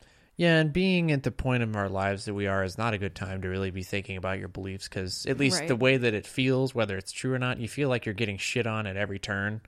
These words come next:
Speaker 2: Yeah.
Speaker 1: So you're like, "If I'm supposed to believe that I'm being looked out for,"
Speaker 2: Then why is this happening?
Speaker 1: and that's not a very accurate viewpoint either. I'm fully aware of that.
Speaker 2: Right.
Speaker 1: I've been taught all of that stuff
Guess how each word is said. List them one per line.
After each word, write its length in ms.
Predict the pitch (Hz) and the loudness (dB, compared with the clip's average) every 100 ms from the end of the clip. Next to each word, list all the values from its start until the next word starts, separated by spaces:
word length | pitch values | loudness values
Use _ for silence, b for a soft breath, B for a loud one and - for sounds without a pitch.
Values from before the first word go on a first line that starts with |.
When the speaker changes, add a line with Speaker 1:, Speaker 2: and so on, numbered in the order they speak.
| - | -14
Speaker 2:
Yeah. 180 | - B B B B | -16 B B B B
Speaker 1:
So 140 | - 131 | 2 4
you're 80 | |
like, 140 | 113 110 | 4 4
"If 120 | - | 4
I'm 140 | 147 | 4
supposed 420 | 139 123 135 135 - | 2 2 4 4 2
to 60 | |
believe 520 | 113 110 117 113 104 - | -2 2 2 2 -2 -4
that 240 | 110 101 | 0 0
I'm 140 | 101 101 | 0 -4
being 280 | 101 95 | -6 -6
looked 220 | 92 92 120 | -8 -4 -2
out 180 | 120 | -2
for," 480 | - - 107 98 98 - - | -2 -2 0 2 0 -4 -8
Speaker 2:
Then 120 | 196 | -4
why 200 | 175 170 | -4 -6
is 100 | 175 | -10
this 140 | 175 | -12
happening? 480 | 185 170 - - 143 | -12 -12 -14 -16 -8
Speaker 1:
and 160 | 196 127 | 0 2
that's 180 | 127 160 | 2 2
not 180 | 165 | 2
a 80 | 135 - 127 120 _ - | 2 -2 -14 -14 _ -10
very 320 | 131 131 120 113 | 4 6 6 6
accurate 420 | 113 110 117 101 | 2 2 0 0
viewpoint 400 | 107 98 110 101 | -2 -4 -4 -2
either. 420 | 120 135 143 143 | 0 2 4 2
I'm 320 | 104 98 95 | -2 -6 -8
fully 240 | 92 147 156 | -2 2 4
aware 220 | 135 127 | 6 4
of 80 | 120 | 4
that. 200 | 123 120 | 4 4
Speaker 2:
Right. 100 | - | 4
Speaker 1:
I've 160 | 113 92 | 0 0
been 120 | 95 | -6
taught 320 | - 123 120 | -6 -2 -2
all 180 | 110 107 | 0 -2
of 80 | 107 | 0
that 200 | 110 98 | 0 0
stuff 440 | - 107 101 - | -2 -2 -2 -6